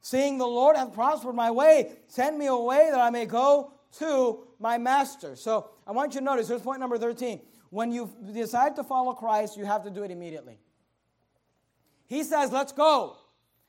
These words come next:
And the family's like, "No, no, no, no, wait. Why don't you wait at least ten days?" And he says, "Hinder me not." He says, "No, we gotta do it now." He said, "We gotta follow, we gotta, we gotta get back to Isaac now." Look at verse fifty-seven. "And they said,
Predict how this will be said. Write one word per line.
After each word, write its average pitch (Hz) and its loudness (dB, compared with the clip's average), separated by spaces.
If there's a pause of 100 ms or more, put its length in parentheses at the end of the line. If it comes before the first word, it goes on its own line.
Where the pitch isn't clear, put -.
(120)
And 247 -2
the 233 -2
family's 285 0
like, 269 0
"No, 320 0
no, 427 0
no, 440 -2
no, 254 -4
wait. 381 4
Why 285 0
don't 392 -8
you 403 -4
wait 403 -6 (180)
at 320 -4
least 403 -2
ten 392 0
days?" 359 -2 (380)
And 190 -10
he 233 -6
says, 202 -4
"Hinder 233 -10
me 247 -10
not." 220 -8 (840)
He 190 -14
says, 208 -6
"No, 233 -4
we 226 -4
gotta 233 -2
do 247 -8
it 208 -10
now." 220 -10 (720)
He 214 -10
said, 233 0
"We 240 -4
gotta 262 0
follow, 247 0
we 233 -4
gotta, 262 -2
we 220 -6
gotta 269 -4
get 247 -6
back 247 2
to 214 -6
Isaac 220 -4
now." 233 -2 (580)
Look 214 -4
at 240 -4
verse 226 -4
fifty-seven. 220 -6 (400)
"And 208 -6
they 262 0
said, 226 0